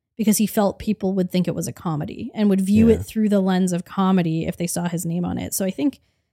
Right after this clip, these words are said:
Speaker 1: that is some very ethical thinking
Speaker 2: Mm-hmm.
Speaker 1: of, like, "This story matters and I wanna be involved in this story, but I know that my name draws a connection to, like, satire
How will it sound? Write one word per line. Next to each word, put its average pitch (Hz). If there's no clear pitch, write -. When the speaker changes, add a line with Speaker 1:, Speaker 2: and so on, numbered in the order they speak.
Speaker 1:
that 214
is 392
some 202
very 180
ethical 165
thinking -
Speaker 2:
Mm-hmm. 95
Speaker 1:
of, 214
like, 202
"This 196
story 196
matters 180
and 175
I 165
wanna 170
be 165
involved 175
in 165
this 165
story, 170
but 185
I 175
know 175
that 170
my 175
name 165
draws 165
a 165
connection -
to, 175
like, 160
satire 170